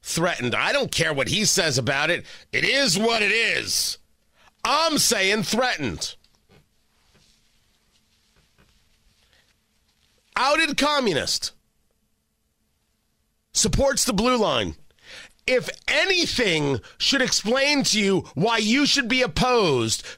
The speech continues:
to concepts like this, it's because the communist is in favor of it. Because, of course, as you understand, the pur-, the purpose of the bus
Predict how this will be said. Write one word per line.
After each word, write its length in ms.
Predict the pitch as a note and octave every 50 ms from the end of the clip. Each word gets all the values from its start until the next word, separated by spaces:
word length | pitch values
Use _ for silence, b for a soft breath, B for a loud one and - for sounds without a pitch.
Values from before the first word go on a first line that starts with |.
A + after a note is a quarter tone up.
| B -
to 160 | - B3 A#3
concepts 680 | D#3+ - A#3+ B3 C4+ C4 - - A#3 G3+ D#3 - -
like 220 | F#3 E3+ D#3 - -
this, 320 | D#3+ D#3 D#3 C#3+ - B B B B B B -
it's 220 | A3 G#3 - -
because 540 | E3 A3+ G#3+ D3+ - A3 A3+ A3+ A3 G#3 D3
the 160 | C#3+ G#3+ -
communist 960 | - - - C4 C#4+ D#4 D#4 D4 B3+ G3+ D#3 B2+ A2+ A#2+ - - - - - - _ _ _ _ _ _ _ _ _ _ _ _ _ _ _ _ _ _ _ _ _ _ _ _ _
is 160 | G#3+ F3 D#3+
in 100 | G#3 F3+
favor 400 | - F#3 F3+ E3 D#3+ B2+ B2+ A#2
of 140 | F#2+ E2+ D2
it. 120 | C#2+ - _ _ _ _ _ _ _ _ _ _ _ _ - - - _ _ - - _ _ _ _ _ _ _ _ _ _ _ _ _ _ _ _ _ B B B B B B B B B B
Because, 320 | - B2 - F3 E3 C3+
of 100 | C#3+ C3+
course, 400 | - - G#3+ A#3 G3+ E3 - -
as 160 | D#3+ C3+ -
you 120 | D3 C#3+ C3
understand, 960 | C3+ C3+ A#2 A#2 - - - G3 G3 G3+ F#3 C3 G2+ F#2+ F2 F2 F#2 - - b b b b b b b b b
the 200 | - B2+ C3+ C#3+
pur-, 340 | C#3+ - - E3+ G#3 G#3 G3+ - D3+
the 80 | D3
purpose 400 | C3+ - - A3+ A3+ - E3+ -
of 120 | D3+ B2 G#2
the 60 | B2
bus 640 | A2 - A3+ G#3+ C#3+ G#2 G2 - - - - -